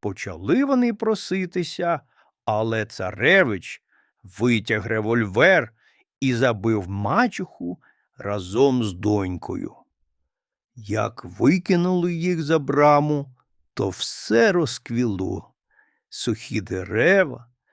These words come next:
зів'ялі квіти, трава. А з баранця знов зробився Івасик.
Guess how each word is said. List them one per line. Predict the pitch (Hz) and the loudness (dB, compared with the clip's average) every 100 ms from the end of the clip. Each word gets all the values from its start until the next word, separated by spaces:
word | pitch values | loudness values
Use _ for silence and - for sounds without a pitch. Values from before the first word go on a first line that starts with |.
| _ _ - | _ _ -4
зів'ялі | 104 113 104 107 107 98 87 | 0 2 2 2 2 0 -6
квіти, | - - 101 165 190 185 - 117 - _ _ _ _ _ _ | -10 -6 0 2 2 0 -4 -10 -12 _ _ _ _ _ _
трава. | - 120 143 104 110 131 - _ _ _ _ _ _ _ | -6 -4 -4 -4 -6 -8 -12 _ _ _ _ _ _ _
А | 127 127 | 4 4
з | 110 | 2
баранця | 101 101 87 85 85 - - 135 240 269 _ _ _ _ _ _ _ 117 | -4 -4 -4 -8 -12 -6 2 4 4 2 _ _ _ _ _ _ _ -14
знов | 92 107 101 104 147 226 285 | -8 -4 0 2 6 6 4
зробився | 202 202 202 123 117 135 185 - - 202 | 4 4 4 4 6 6 4 -2 0 0
Івасик. | 294 240 220 127 98 98 95 92 92 90 90 - 95 - - - | 2 2 2 2 0 2 2 0 0 -4 -6 -8 -12 -12 -18 -20